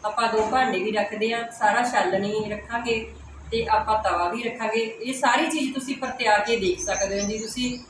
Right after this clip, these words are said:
ਅਸੀਂ ਬਹੁਤ ਵਾਰ ਪਰਤਿਆਈ ਹੈ ਇਹ ਚੀਜ਼। ਆਪਾਂ ਤੁਹਾਨੂੰ ਕਰਕੇ ਦਿਖਾਉਂਦੇ ਹਾਂ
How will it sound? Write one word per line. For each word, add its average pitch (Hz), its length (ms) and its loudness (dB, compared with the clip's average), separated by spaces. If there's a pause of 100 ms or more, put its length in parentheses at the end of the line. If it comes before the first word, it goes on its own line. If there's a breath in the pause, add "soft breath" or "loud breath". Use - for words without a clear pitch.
(180)
ਅਸੀਂ 269 280 -2
ਬਹੁਤ 254 260 0
ਵਾਰ 202 200 2
ਪਰਤਿਆਈ 165 480 -4
ਹੈ 160 40 -6
ਇਹ 196 120 -4
ਚੀਜ਼। 220 260 -2 (1400)
ਆਪਾਂ 220 180 0
ਤੁਹਾਨੂੰ 285 240 2
ਕਰਕੇ 240 380 2
ਦਿਖਾਉਂਦੇ 247 460 4
ਹਾਂ 104 60 -4